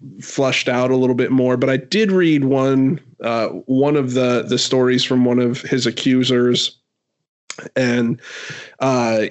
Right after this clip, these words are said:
you know, they were at some event and they were talking, having a good time. And, and he, uh, he looked at her tattoo. She had a tattoo of the solar system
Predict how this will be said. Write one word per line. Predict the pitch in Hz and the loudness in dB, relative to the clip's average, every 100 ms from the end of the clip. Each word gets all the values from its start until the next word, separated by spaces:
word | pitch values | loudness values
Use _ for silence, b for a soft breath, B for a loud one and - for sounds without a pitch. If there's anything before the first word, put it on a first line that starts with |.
| - | 0
you | 135 | 0
know, | 127 | 2
they | 131 | 2
were | 131 | 2
at | 135 127 - - | 0 -2 -6 -8
some | - 160 147 | -2 0 2
event | 131 139 135 131 131 - - - _ _ _ - | 0 0 0 0 -2 -4 -6 -10 _ _ _ -6
and | 123 123 120 120 110 | -2 0 2 2 0
they | 127 | 2
were | 120 | 2
talking, | 120 139 127 123 127 | 0 0 0 0 0
having | 131 120 123 | 0 0 0
a | |
good | 123 120 | 0 2
time. | 127 123 123 127 123 | 2 2 0 -2 -2
And, | 123 117 | -4 -4
and | 120 120 | -6 -4
he, | 135 131 127 | -2 -2 -2
uh, | 120 113 104 87 - | -2 -2 -4 -6 -8
he | - 127 | -4 -2
looked | 127 143 | 0 0
at | 139 | -2
her | 139 127 | -2 -2
tattoo. | - 110 - 143 131 | -2 -4 -2 0 0
She | 147 | 0
had | 120 | -2
a | |
tattoo | 123 123 123 | -2 -2 0
of | 127 | 0
the | 113 | 0
solar | - 135 131 | 0 0 0
system | 123 127 120 - 120 120 - | 0 -2 -2 -2 0 0 -2